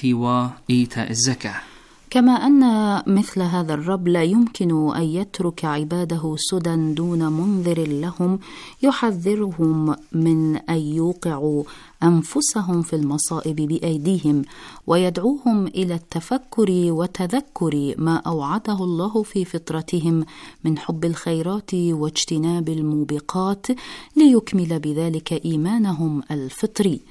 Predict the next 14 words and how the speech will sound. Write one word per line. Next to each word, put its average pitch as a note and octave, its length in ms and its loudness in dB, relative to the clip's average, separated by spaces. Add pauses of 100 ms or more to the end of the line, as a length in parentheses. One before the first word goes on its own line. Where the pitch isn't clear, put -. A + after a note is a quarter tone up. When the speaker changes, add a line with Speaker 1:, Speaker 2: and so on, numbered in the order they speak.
(420)
Speaker 2:
وهذا D#3+ 460 2
ما C4 180 6
يبينه E3 760 4
مولانا F3+ 680 2
أمير F3+ 260 0
المؤمنين E3+ 600 2
عليه D#3 320 -2
السلام F#3 540 -2
في A#3 120 -2
الخطبة E3 580 -4
الأولى G#3+ 520 0
من F#3+ 220 2
نهج D3+ 280 -2
البلاغة، F#3 720 -2